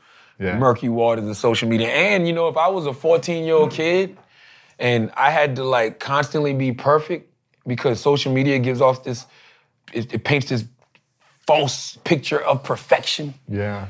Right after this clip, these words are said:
Speaker 2: You know, where, where, where everybody's saying the right thing and doing the right thing. And, uh, my, my, Pastor Stephen Furtick said it's everybody's highlight reel.
Speaker 1: Yeah.
Speaker 2: You never see the shots anybody misses. You never see any of the setbacks, the losses, none of that.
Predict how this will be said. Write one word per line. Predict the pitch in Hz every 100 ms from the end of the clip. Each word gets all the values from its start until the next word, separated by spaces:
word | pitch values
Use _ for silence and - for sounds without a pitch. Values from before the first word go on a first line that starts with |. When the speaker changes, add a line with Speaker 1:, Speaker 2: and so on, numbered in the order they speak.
| -
Speaker 2:
You | 117
know, | 120 131 131
where, | 120 110 107
where, | 107 104 98 98
where | 101 98 95 98 - _ _
everybody's | 131 143 135 127
saying | - 165 160 139
the | 117
right | 110 104 104
thing | - 101 92
and | 92 95
doing | - 160 123
the | 117
right | 110 107 -
thing. | 107 101 95
And, | 90
uh, | 98 98
my, | 104 104
my, | 113
Pastor | - 151 139 135
Stephen | - 127 123
Furtick | 160 147 127
said | 131 120
it's | 113 -
everybody's | 151 139 135 120
highlight | - - 185 151 135 110
reel. | 117 117 104 90 110
Speaker 1:
Yeah. | 110 127 -
Speaker 2:
You | 131
never | 165
see | 151 156
the |
shots | 131 - 165 - 156
anybody | 143 143 135 131
misses. | 151 143 135 117 107
You |
never | 131 147 143
see | - 151
any | 147 143
of |
the | 127 - - -
setbacks, | - 196 - 143 113 -
the | 123
losses, | 131 175 156 - 131 110 104
none | 151 277 294
of | 269
that. | 214 127 -